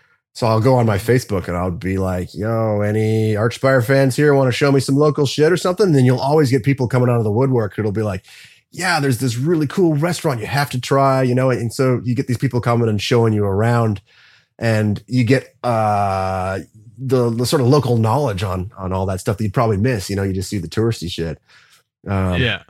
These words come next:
Speaker 1: and, uh, yeah, it's so great. I mean, I remember there was a while I was, I was seeing a girl who lived out in Washington, D C. And so I was going down there all the time, and she would go to work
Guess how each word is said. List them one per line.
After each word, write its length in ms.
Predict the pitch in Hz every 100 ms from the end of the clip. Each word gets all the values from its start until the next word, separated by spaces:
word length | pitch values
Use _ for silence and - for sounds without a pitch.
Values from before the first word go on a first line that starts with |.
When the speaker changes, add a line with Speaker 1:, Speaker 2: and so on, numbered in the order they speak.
| _ _ _ _ _ _ -
Speaker 1:
and, 320 | 113 107 104
uh, 300 | 92 85 87 - _ _ -
yeah, 240 | 123 131
it's 120 | 92
so 220 | - 139 120
great. 260 | 90 123
I 100 | 123
mean, 180 | 139 143
I 20 | 139
remember 520 | 147 147 135 110 - - - - _
there 100 | 156
was 120 | 143
a 40 | 123
while 300 | 120 123 120
I 80 | 117
was, 280 | 113 98 -
I 80 | 110
was 480 | 107 98 - - - - -
seeing 560 | - - - 131 123
a 60 | 113
girl 360 | 90 110 117 104
who 80 | 107
lived 220 | 107 95
out 140 | 107 92
in 240 | 98 92
Washington, 500 | - 107 113 110 104
D 160 | 95 101
C. 300 | 87 110 120
And 100 | 95
so 100 | 92
I 20 | 101
was 80 | 92
going 180 | 104
down 180 | 95 98
there 200 | 95 107
all 80 | 104
the 60 | 90
time, 260 | 98 92
and 80 | 92
she 100 | -
would 100 | 131
go 120 | 101 104
to 80 |
work 420 | 90 98 117 -